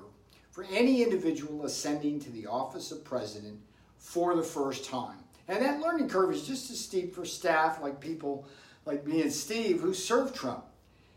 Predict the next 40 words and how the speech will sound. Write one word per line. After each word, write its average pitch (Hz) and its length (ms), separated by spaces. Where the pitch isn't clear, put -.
As 190 140
both 247 260
Steve 226 400
and 202 100
I 185 180
argue 170 520
in 190 260
this 143 180
clip, - 460
nobody 160 880
on 151 220
either 180 400
side 151 400
of 139 80
the 135 80
political 151 580
aisle - 300
is 131 180
more 165 240
ready 156 300
to 151 140
govern 117 640
come 170 480
January 151 540
twenty 151 300
twenty-five 113 800
to 123 60
deal 165 400
with 196 140
the 165 80
problems 139 560
we're 131 80
facing 147 500
on 113 220
both 143 260
the 202 80
economy 143 520
and 131 100
national 117 420
security 98 640